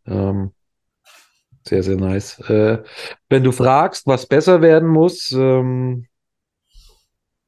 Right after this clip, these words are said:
ja, ich sage mal so,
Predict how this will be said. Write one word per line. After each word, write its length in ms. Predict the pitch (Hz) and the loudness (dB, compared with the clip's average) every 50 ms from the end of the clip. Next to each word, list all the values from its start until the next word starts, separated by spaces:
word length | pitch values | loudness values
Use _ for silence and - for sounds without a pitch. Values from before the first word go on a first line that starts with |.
| _ _ _ _ _ _ _ _ _ _ _ _ _ _ _ _ _ - - - - _ _ _ _ _ - | _ _ _ _ _ _ _ _ _ _ _ _ _ _ _ _ _ -20 -20 -20 -20 _ _ _ _ _ -4
ja, 540 | 110 117 110 104 107 107 117 143 165 156 - - - _ _ _ _ _ _ _ _ | -2 0 2 2 2 2 2 2 2 0 -2 -8 -20 _ _ _ _ _ _ _ _
ich 120 | 104 101 | -18 -12
sage 240 | - 113 113 117 123 | -8 -6 -4 -4 -4
mal 160 | 120 120 117 | -4 -4 -4
so, 480 | 110 110 131 147 156 147 127 113 101 | -4 -2 0 0 2 2 2 0 -2